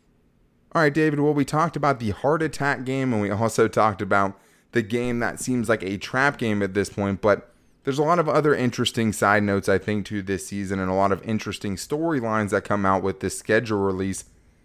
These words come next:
And I think naturally when you get the schedule, you're looking at how hard is my team's schedule, right? So I think the Chargers are kind of in the middle because you get one tough division to play, like the A F C North,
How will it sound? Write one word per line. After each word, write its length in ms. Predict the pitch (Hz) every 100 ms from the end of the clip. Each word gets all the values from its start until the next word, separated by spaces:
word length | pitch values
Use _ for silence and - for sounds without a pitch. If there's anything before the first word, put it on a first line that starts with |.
| _ _ -
And 100 | 156
I 80 | 156
think 200 | 180 156
naturally 540 | 151 160 160 147 139
when 220 | 127 131
you 80 | 123
get 260 | 110 127 127
the 100 | 117
schedule, 420 | - 107 104 104
you're 160 | 104
looking 340 | 104 117 113 110
at 180 | 95 98
how 240 | 147 170
hard 280 | 143 131 127
is 140 | 104
my 180 | 107 104
team's 320 | 104 104 98
schedule, 400 | - 101 90 85
right? 320 | 82 92 98
So 300 | - 95 92 - _ _ _ -
I 80 | 117
think 160 | 131 127
the 60 |
Chargers 400 | 120 123 120 117
are 40 | 110
kind 300 | 117 113 104
of 160 | 90 - _ _ _ -
in 200 | 165 151
the 80 |
middle 360 | 113 113 123 127
because 280 | 117 110 104
you 60 | 110
get 160 | 117
one 320 | 101 120 127
tough 320 | - - 123 -
division 400 | 104 107 104 104
to 60 |
play, 200 | 104 107
like 220 | 101 98
the 180 | 104 98
A 140 | 107 104
F 80 |
C 160 | - 104
North, 320 | 95 95 92